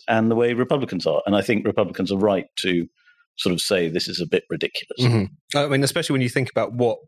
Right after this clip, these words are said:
Speaker 2: Hunter Biden has been accused of. I mean, I feel like anyone would assume this. They lived in America or went to America, evaded taxes for a couple of years, got addicted to crack cocaine,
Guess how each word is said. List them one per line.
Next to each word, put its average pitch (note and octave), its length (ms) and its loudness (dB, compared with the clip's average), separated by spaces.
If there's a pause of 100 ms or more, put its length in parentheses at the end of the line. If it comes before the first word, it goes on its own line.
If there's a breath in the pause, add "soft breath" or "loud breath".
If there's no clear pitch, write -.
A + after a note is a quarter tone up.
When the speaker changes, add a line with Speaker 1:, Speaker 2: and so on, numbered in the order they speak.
Speaker 2:
Hunter A#2 180 0
Biden A2+ 220 2
has G#2 100 -2
been G#2 260 0
accused G#2+ 400 -2
of. G2+ 180 2
I - 40 2
mean, A2+ 140 2
I A2 80 0
feel B2 140 0
like A#2+ 120 0
anyone A2 260 2
would G#2+ 100 -2
assume G#2 320 -2
this. E2+ 120 -4
They G#2 160 0 (760 loud breath)
lived C3 200 2
in A#2 80 4
America A2 300 0
or G#2 60 2
went A2 200 0
to - 80 -2
America, G#2 380 0
evaded A2 340 -2
taxes - 380 -4
for - 100 -2
a - 20 -4
couple G2+ 260 -2
of G2+ 60 -10
years, G2+ 380 0 (640 soft breath)
got A#2 120 2
addicted A2+ 340 0
to - 60 -6
crack - 240 -4
cocaine, G#2 580 0